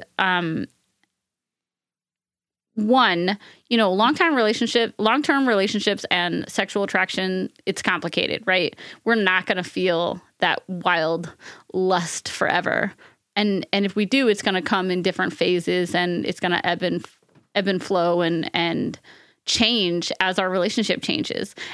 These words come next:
And our society, our culture lies to us about attraction and desire,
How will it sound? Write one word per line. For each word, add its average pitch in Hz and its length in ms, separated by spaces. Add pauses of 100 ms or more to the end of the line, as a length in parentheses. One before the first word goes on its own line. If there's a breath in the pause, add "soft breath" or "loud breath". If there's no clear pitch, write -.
And 202 420
our 220 160
society, 277 640
our 233 100
culture 240 320
lies 196 360
to 214 100
us 160 180
about 180 340
attraction 185 480
and 175 100
desire, 175 600